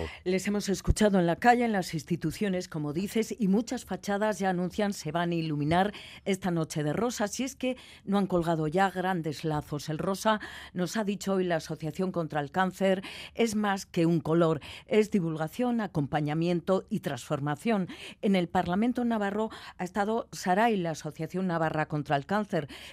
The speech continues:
Escuchando a su presidenta, hemos comprendido mejor esa necesidad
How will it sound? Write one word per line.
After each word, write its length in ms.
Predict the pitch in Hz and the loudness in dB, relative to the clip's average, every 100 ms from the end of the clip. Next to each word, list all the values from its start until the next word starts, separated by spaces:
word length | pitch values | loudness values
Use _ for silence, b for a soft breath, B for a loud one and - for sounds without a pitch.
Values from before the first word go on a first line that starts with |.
| B | B
Escuchando 640 | 196 - 190 233 247 226 | -4 -2 -4 -2 -2 -2
a 60 | 185 | -4
su 180 | 147 | -8
presidenta, 680 | 160 208 - 165 170 190 190 B B B - | -8 -8 -6 -2 0 4 2 B B B 0
hemos 240 | 233 277 | 0 2
comprendido 540 | 220 202 190 190 202 | 0 2 0 0 0
mejor 340 | 196 170 208 214 | -2 0 2 2
esa 280 | 214 247 226 | 2 0 2
necesidad 720 | 208 - 180 - 175 202 | 0 0 -4 -2 0 2